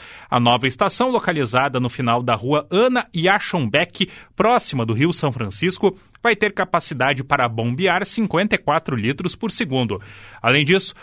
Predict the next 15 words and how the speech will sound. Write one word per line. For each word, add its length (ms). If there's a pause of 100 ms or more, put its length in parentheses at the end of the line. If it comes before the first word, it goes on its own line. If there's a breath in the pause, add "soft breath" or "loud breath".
(160 loud breath)
houve 260
a 40
interligação 720
à 60
rede 240
pública 460
de 100
esgoto 460
dos 180
imóveis 600
dos 180
loteamentos 720
Sandri 500
e 140
Casagrande. 840